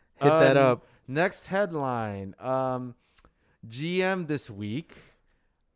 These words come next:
Speaker 2: announced, um, s-, or they teased some electric vehicles.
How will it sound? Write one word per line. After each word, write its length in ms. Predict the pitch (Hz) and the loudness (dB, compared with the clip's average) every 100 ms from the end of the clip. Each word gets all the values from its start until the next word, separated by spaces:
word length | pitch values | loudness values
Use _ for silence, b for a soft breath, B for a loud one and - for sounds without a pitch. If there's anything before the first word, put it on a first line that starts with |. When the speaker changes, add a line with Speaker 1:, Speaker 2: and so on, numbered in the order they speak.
| _ - | _ -12
Speaker 2:
announced, 760 | 127 127 127 127 127 - - _ - | -8 -6 -4 -4 -6 -10 -20 _ -16
um, 580 | 117 117 110 107 104 104 - | -10 -6 -6 -8 -12 -14 -18
s-, 300 | - - - | -20 -20 -10
or 340 | 147 160 156 - _ | -2 2 0 -2 _
they 180 | 127 139 | -8 -8
teased 680 | - - 190 196 170 131 | -8 -4 -2 0 -2 -4
some 460 | - - 127 120 107 - | -8 -6 -4 -4 -10 -8
electric 500 | 117 107 - - - | -8 -8 -10 -18 -12
vehicles. 840 | 101 107 98 101 101 107 107 | -6 -6 -6 -6 -6 -8 -12